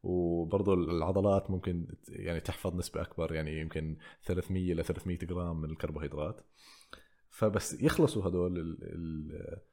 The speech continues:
الكربوهيدرات ال-، المحفوظين على شكل جلايكوجين، لازم نبلش نستخدم الدهون. فهاي الدهون اللي بتتحول لكيتونز وبتم استخدامها كطاقة.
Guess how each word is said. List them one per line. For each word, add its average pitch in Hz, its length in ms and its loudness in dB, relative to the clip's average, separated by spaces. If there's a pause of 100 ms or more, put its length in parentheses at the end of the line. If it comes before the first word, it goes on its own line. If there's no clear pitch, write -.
(920)
الكربوهيدرات 90 680 2
ال-، 80 320 -4
المحفوظين 85 800 -2
على 82 120 -2
شكل 87 260 -4
جلايكوجين، 90 520 -2 (440)
لازم 143 340 6
نبلش 117 420 8
نستخدم 110 440 2
الدهون. 147 420 2 (360)
فهاي 104 180 0
الدهون 101 460 2
اللي 85 120 0
بتتحول 151 440 2
لكيتونز 127 1300 0 (140)
وبتم 98 320 -4
استخدامها 90 760 -4
كطاقة. - 480 -4